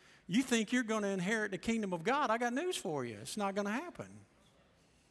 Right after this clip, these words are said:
Serious consequences of not being part of the family. And that's what I said. When you come to know Christ, non-family members don't get an inheritance.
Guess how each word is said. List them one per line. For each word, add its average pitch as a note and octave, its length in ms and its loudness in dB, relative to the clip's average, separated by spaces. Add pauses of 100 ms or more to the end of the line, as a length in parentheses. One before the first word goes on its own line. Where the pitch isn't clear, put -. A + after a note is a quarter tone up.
(240)
Serious A3 380 2
consequences E3+ 800 -2
of C#3+ 60 -4
not D#3+ 240 0
being D#3 200 0
part D#3 240 2
of D3+ 60 -4
the D#3 60 -4
family. D3+ 480 -4 (1300)
And E3 160 4
that's F#3 160 4
what F3 140 4
I E3 80 4
said. F3 340 2
When E3 140 0
you G#3 80 0
come G#3+ 260 0
to F#3 80 2
know E3+ 140 2
Christ, G#3 540 0
non-family A#3 640 4
members F#3 320 2
don't F#3 220 0
get B3 120 2
an F#3 120 0
inheritance. E3 640 0